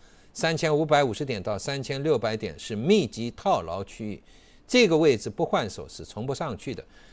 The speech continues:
未来几天关注成交量能不能持续放量，这决定的是往上走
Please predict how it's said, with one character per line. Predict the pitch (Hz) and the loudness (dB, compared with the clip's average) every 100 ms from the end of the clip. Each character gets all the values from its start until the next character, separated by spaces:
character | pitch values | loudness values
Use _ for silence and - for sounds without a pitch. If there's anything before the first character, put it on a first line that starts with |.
| - | 6
未 | 214 226 | 12 12
来 | 202 | 12
几 | 196 - | 8 0
天 | 151 151 | -2 0
关 | 165 156 | 0 0
注 | 156 156 | 0 -2
成 | - 107 139 | -2 -4 0
交 | 175 | 2
量 | 135 113 | 2 0
能 | 147 | 2
不 | 208 | 4
能 | 147 135 | 2 0
持 | - 127 185 | -4 -4 -4
续 | - | -4
放 | 139 139 104 | -4 -4 -4
量， | 117 - - - | -8 -12 -20 -12
这 | - 247 - - - - | 6 8 6 0 -20 -14
决 | - 107 131 | -2 0 0
定 | 147 107 | -2 -6
的 | 87 | -6
是 | - 101 - | -8 -10 -10
往 | 110 117 98 92 | -2 -2 -2 2
上 | 220 202 | 4 4
走 | - 87 | 0 -8